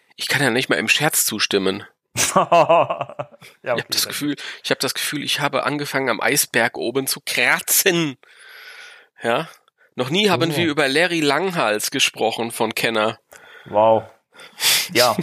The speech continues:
Speaker 2: da sollten wir mal ein Thema der Woche draus machen.
Speaker 1: Ja.
Speaker 2: Larry Langhals, äh, das ist dieser Name.
Speaker 1: Ja. Von den kecken Kobolden kann man direkt mal irgendwie eine, eine Sendung über, ähm, die Geschichte der Kobolde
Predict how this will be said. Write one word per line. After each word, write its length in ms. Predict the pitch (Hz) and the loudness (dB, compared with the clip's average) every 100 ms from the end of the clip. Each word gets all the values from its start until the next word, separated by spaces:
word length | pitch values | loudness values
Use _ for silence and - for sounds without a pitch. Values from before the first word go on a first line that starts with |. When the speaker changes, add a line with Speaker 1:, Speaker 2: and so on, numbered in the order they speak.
| - | 0
Speaker 2:
da 160 | 104 | 0
sollten 220 | 120 151 151 | 2 2 0
wir 40 | |
mal 460 | 147 147 143 147 147 | 2 2 4 0 -2
ein 120 | 147 | -2
Thema 260 | 143 147 139 | 0 2 2
der 100 | 143 | 2
Woche 200 | 143 110 | 2 0
draus 320 | 98 98 - | 2 0 -2
machen. 260 | 92 - - _ _ | -6 -6 -14 _ _
Speaker 1:
Ja. 420 | - - - 135 175 _ _ _ - - - - - | 0 2 2 0 -4 _ _ _ -20 -10 -6 -4 -6
Speaker 2:
Larry 420 | 113 95 117 123 107 | -10 -2 2 4 4
Langhals, 760 | 101 107 104 95 87 87 - | 4 4 4 4 6 4 2
äh, 60 | - | 0
das 380 | 85 95 92 92 | 2 4 2 -2
ist 200 | 113 - | -10 -8
dieser 180 | 104 98 | -6 -4
Name. 380 | 107 113 95 104 - - - - - - _ _ _ _ | -2 -4 -4 -10 -16 -16 -16 -20 -20 -20 _ _ _ _
Speaker 1:
Ja. 320 | 110 - 123 - _ _ - | 0 0 -4 -14 _ _ -4
Von 120 | 135 | 0
den 140 | 123 127 | 2 0
kecken 300 | 151 - 147 | -2 -2 -2
Kobolden 540 | 151 156 117 98 104 | 2 4 4 2 0
kann 100 | 123 | 0
man 140 | 117 | 0
direkt 240 | 110 117 - | 0 -2 0
mal 100 | 117 | 0
irgendwie 260 | 113 120 | 0 0
eine, 140 | 113 113 - - - - | 0 0 -2 -10 -12 -4
eine 80 | 117 | 0
Sendung 360 | 113 123 127 | 2 2 0
über, 380 | 113 113 110 107 | 2 4 4 4
ähm, 260 | 113 113 113 | 0 -2 -4
die 80 | 117 | -2
Geschichte 420 | 120 139 - 123 | -2 0 0 0
der 120 | 117 | 0
Kobolde 760 | - 139 139 107 95 107 110 | 0 -4 0 0 0 -2 -6